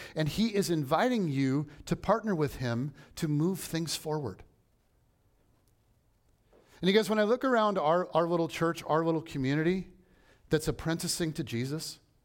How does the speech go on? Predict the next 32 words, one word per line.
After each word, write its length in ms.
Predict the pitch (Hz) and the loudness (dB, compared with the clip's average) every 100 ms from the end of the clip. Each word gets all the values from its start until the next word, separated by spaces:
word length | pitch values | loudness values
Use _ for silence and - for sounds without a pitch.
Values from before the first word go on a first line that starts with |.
| _ _ _ _ _ _ _ _ - - - - | _ _ _ _ _ _ _ _ -20 -20 -20 -2
I 80 | 196 | 0
see 240 | - 202 | 2 2
you 160 | 254 262 | 2 2
guys, 420 | 196 190 175 - - - - - 147 - - | 4 4 2 -2 -10 -20 -20 -20 -18 -12 0
I 80 | 160 | 0
see, 380 | 170 - 262 277 | 2 2 2 4
I, 120 | 190 | 2
I 120 | 196 | 2
see 160 | 175 269 | 0 2
you 40 | |
guys 200 | 233 196 | 2 0
doing 300 | 143 220 233 | 0 2 4
this 180 | 180 165 | 2 0
in 220 | 160 156 | 0 0
beautiful 520 | 123 190 226 - 196 | 2 2 2 2 0
and 160 | 165 156 | 2 2
meaningful 380 | 151 185 185 156 | 2 2 0 2
ways 340 | 143 143 - - - - _ - | 4 2 -2 -10 -20 -20 _ 0
everywhere. 560 | 226 233 143 104 98 - _ _ _ _ _ _ _ - - _ - | 2 2 0 -2 -6 -12 _ _ _ _ _ _ _ -20 -20 _ 0
Like, 180 | 185 - | 0 2
I, 140 | 180 - | 0 2
I 60 | |
think 220 | 180 269 240 | 0 0 2
of 260 | 180 156 | 0 0
my 140 | 160 156 | -2 0
friend 260 | 202 160 | 0 2
Nathan, 360 | 156 165 120 92 - _ _ _ _ _ _ _ _ _ _ | 0 0 -6 -12 -16 _ _ _ _ _ _ _ _ _ _
who 500 | - 185 185 175 170 | -2 2 4 2 -2
loves 440 | 139 143 180 208 - | -2 2 4 2 -4
coaching 680 | - 185 190 - 143 117 117 - _ _ - | -6 -2 -2 -2 -2 -4 -8 -18 _ _ -6
youth 440 | 143 185 180 - | 0 0 -2 -10
sports. 720 | - - - 151 104 - - | -8 -8 0 0 0 -6 -16